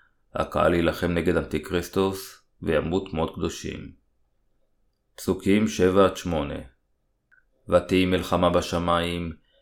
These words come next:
מיכאל ומלאכיו נלחמים בתנין, והתנין נלחם ומלאכיו, ולא התחזקו,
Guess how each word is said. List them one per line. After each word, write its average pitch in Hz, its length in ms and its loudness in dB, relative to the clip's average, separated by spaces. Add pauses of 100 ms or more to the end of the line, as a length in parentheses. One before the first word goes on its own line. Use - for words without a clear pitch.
(200)
מיכאל 92 460 4
ומלאכיו 92 560 4
נלחמים 92 480 0
בתנין, 90 720 0 (420)
והתנין 92 500 2
נלחם 90 560 2
ומלאכיו, 87 760 2 (720)
ולא 101 200 6
התחזקו, 90 880 0